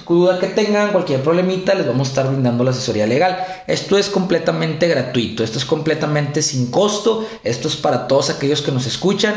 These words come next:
Esta es nuestra parte de decirles que estamos con ustedes en estos tiempos tan difíciles. Y además, para brindar un servicio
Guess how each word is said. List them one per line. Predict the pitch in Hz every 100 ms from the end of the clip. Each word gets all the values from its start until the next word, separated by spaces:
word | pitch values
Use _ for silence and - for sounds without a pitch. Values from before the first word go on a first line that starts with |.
| -
Esta | 131 127
es | 143
nuestra | 160 - 170
parte | - 139 - 175
de | 165
decirles | 123 - 135 160
que | -
estamos | 127 127 123 127
con | 156 135
ustedes | - - 123 127
en | 131
estos | 123 -
tiempos | 107 107 117
tan | 135
difíciles. | 151 240 233 170 110 - - - _ _ _ _ _ -
Y | 180 233
además, | 247 247 226 226 -
para | 170
brindar | 147 139 151
un | 180
servicio | 214 208 214 208 170